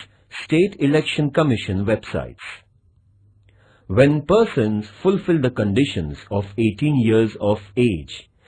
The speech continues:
and are citizens of India, they get the right to vote. Their names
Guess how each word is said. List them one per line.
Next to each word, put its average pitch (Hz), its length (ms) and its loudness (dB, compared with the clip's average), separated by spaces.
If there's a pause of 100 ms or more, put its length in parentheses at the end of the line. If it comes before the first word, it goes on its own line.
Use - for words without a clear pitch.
(220)
and 107 160 0
are 113 220 0
citizens 113 480 0
of 98 200 -2
India, 87 520 0 (260)
they 104 160 -2
get 113 400 0
the 104 180 0
right 85 280 -4 (100)
to 123 100 0
vote. 107 380 -2 (1120)
Their 110 140 2
names 156 360 2